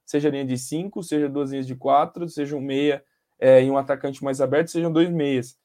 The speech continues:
É, então, ele completa, complementa, é, e faz o time ter opções sem mexer no banco de reservas, apenas com ajustes de posição dentro do campo. Acho que isso é importante pro Palmeiras. E foi até uma pena, um pecado, o, o, o Danilo e o Scarpa terem sido expulsos contra o Galo,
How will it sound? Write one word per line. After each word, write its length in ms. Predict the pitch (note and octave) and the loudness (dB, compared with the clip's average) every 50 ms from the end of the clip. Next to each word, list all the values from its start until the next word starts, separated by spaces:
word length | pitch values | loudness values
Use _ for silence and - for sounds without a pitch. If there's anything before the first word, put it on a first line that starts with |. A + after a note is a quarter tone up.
| _ _ _ _ | _ _ _ _
É, 100 | - C3 | -10 -8
então, 340 | C3+ C3 C3 C#3 D3 D3+ D3+ _ _ _ _ _ _ _ - | -6 -4 -2 -2 -2 -2 -4 _ _ _ _ _ _ _ -4
ele 720 | B2 C#3 C3+ C3+ C#3 C#3 C#3+ C#3 C#3 C3+ C3+ C3 B2+ B2+ | -2 0 2 2 2 2 2 2 2 2 2 0 -2 -4
completa, 540 | - D#3+ E3 E3 D3 D3 D3+ D3+ - - B2+ | -4 -4 -4 0 2 2 2 2 0 -6 -12
complementa, 680 | B2+ - C3 C#3 C#3+ C#3+ C3 B2+ C3 C3+ C3 - C3 - _ _ _ _ _ _ - | -10 -10 -8 -4 -4 -4 -4 -4 -6 -8 -8 -12 -18 -20 _ _ _ _ _ _ -4
é, 240 | - B2+ B2+ B2 - | 0 2 2 2 2
e 180 | C3 C3 B2+ | 0 -2 -4
faz 420 | B2+ - - D#3 D#3 E3 F3 E3+ D#3 | -2 2 4 6 8 8 6 4 2
o 80 | D#3 | -2
time 320 | C#3 - - D3+ D3 C#3 C3 | -8 -8 -8 -6 -6 -6 -6
ter 120 | C3+ D3 | -4 -4
opções 480 | C#3+ C#3 - - D3+ D3 D#3 E3+ E3+ - | -4 -4 -6 -8 -6 -4 -4 -6 -6 -8
sem 200 | - E3 D#3+ D#3+ | -8 -6 -6 -4
mexer 480 | D#3+ E3+ E3 - - C#3+ C#3+ C#3 C3+ _ _ _ _ - | -4 -4 -6 -4 -2 -2 -2 -2 -6 _ _ _ _ -8
no 100 | C3+ C#3 | -6 -4
banco 220 | C3 C3 C3 C3 | -4 -4 -4 -4
de 100 | - C#3+ | -4 -2
reservas, 540 | C#3+ D3+ D#3 C#3+ C3 B2+ B2+ C3 C#3 C3+ C3+ | 0 0 0 2 2 2 2 2 0 -2 -6
apenas 460 | C3 C3 C3+ C3 C3+ C3+ C3+ - - _ _ _ _ _ | -6 -4 -4 -4 -4 -4 -8 -10 -14 _ _ _ _ _
com 80 | - D#3+ | 0 2
ajustes 460 | D3+ C3+ C3+ D3 C#3+ - - D3+ C#3 | 2 2 0 -4 -6 -8 -10 -12 -10
de 100 | C#3+ C#3+ | -10 -10
posição 580 | - - D3 C3+ C#3 C3+ C3 - C3+ C3+ C3+ C3 | -6 -4 -4 -4 -4 -6 -8 -8 -6 -6 -4 -4
dentro 300 | C3 C3 C3 B2+ - C#3+ | -4 -6 -6 -8 -6 -6
do 100 | D3 C#3+ | -6 -4
campo. 360 | - C#3+ C3 C#3 E3 - _ _ _ _ _ _ _ _ | -2 -2 -2 -2 -4 -8 _ _ _ _ _ _ _ _
Acho 120 | _ - | _ -12
que 80 | - D3+ | -10 -8
isso 160 | C#3 - D3+ | -8 -8 -8
é 20 | D3 | -10
importante 500 | C#3+ - D#3 C#3+ C3+ C3 C3+ C3 C3 - | -6 -2 -2 -2 -2 -4 -6 -8 -8 -10
pro 100 | - C3 | -12 -6
Palmeiras. 400 | - D3 C#3 C#3 D3 D#3+ E3 E3 _ _ _ _ _ _ - | -2 -2 0 2 2 2 0 0 _ _ _ _ _ _ -2
E 180 | - F3 F3 E3 - | 2 4 4 4 4
foi 100 | F#3+ F#3+ | 2 2
até 140 | F3 G3+ | 4 4
uma 140 | A3+ C#4+ D4+ | 4 4 2
pena, 340 | - - - E3 F3 F3+ E3 | 0 0 0 0 2 2 0
um 100 | D3 C3+ | 0 0
pecado, 580 | C3+ D3+ D3 - - D3 D#3+ E3+ D#3 C#3 C3+ B2+ | 0 -2 0 4 6 6 6 6 6 4 0 -2
o, 260 | B2+ B2+ C3 C3 - - | -2 -2 -4 -4 -2 -4
o, 220 | C#3+ C3 A#2+ C#3+ | -2 -2 -2 0
o 40 | C#3+ | 2
Danilo 360 | C#3 D3+ D3 D3+ F3 E3+ E3 | 2 2 4 2 2 4 4
e 80 | E3 D#3 | 6 6
o 100 | D3 C#3+ | 4 4
Scarpa 300 | - - D#3 D3+ - C#3+ | 2 2 2 2 2 0
terem 240 | - - D#3 D3+ | -4 0 0 0
sido 180 | D3 - D#3 D3 | 0 -2 -6 -8
expulsos 380 | D3 - _ - D#3 D#3 D#3 - | -8 -8 _ -4 -4 -4 -4 -4
contra 260 | - D3+ C#3 - C#3+ | -6 -6 -6 -4 -4
o 40 | B2+ | 2
Galo, 340 | D3 D3 D#3+ D#3 C3 - | 4 4 4 4 2 -4